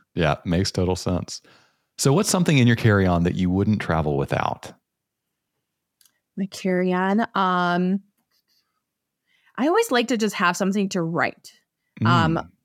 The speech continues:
Speaker 2: you know, when I was traveling, I always had a little notebook where,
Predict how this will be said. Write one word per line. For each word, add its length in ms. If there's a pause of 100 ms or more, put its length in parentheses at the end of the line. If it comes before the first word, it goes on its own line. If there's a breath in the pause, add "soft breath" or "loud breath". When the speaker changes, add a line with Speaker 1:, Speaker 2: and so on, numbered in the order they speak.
Speaker 2:
you 120
know, 100
when 100
I 80
was 140
traveling, 460
I 100
always 320
had 160
a 60
little 220
notebook 560 (100)
where, 500